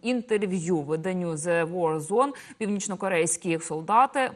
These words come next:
мають допомогти росіянам протидіяти силам оборони України в Курській області Російської Федерації.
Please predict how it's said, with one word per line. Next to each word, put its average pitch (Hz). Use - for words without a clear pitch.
мають 151
допомогти 151
росіянам 156
протидіяти 190
силам 165
оборони 175
України 165
в 156
Курській 170
області 156
Російської 156
Федерації. 233